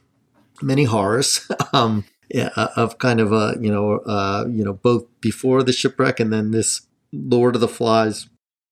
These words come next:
environment. But it's also, you know, reveals often the good and ingenuity and remarkable resilience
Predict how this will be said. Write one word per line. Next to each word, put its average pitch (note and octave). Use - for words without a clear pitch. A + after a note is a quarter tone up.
environment. A#2
But C#3+
it's D#3+
also, E3+
you C#3
know, B2
reveals C3+
often B2+
the A2+
good B2
and A#2
ingenuity A2+
and A2
remarkable B2
resilience A2+